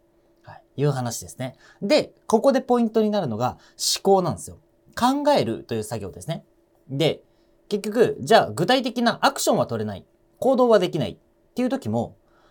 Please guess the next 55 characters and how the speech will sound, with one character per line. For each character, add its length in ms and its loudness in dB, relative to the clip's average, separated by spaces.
考 420 -2
え 60 2
る 60 0
こ 100 -6
と 80 -8
は 80 -4
で 80 -4
き 100 -4
る 60 -6
ん 40 -10
で 60 -16
す 60 -16
よ。 120 -20
ね、 200 -2
思 160 -8
考 160 4
は 80 4
で 100 0
き 140 0
る 180 -4
じ 80 -6
ゃ 60 0
な 80 -2
い 60 -6
で 60 -8
す 80 -12
か。 200 -14
移 100 -2
動 220 4
中 240 -4
と 80 -8
か 100 -10
ね、 200 -6
お 80 -4
風 140 6
呂 80 6
入 140 -2
っ 40 -10
て 140 -10
る 140 -6
間 280 -4
と 100 -12
か、 160 -16
食 280 -2
事 120 4
を 80 6
し 120 -6
て 80 0
い 80 2
る 140 0
間 260 -2
と 80 -14
か、 180 -16
う 60 -6
ん、 140 -8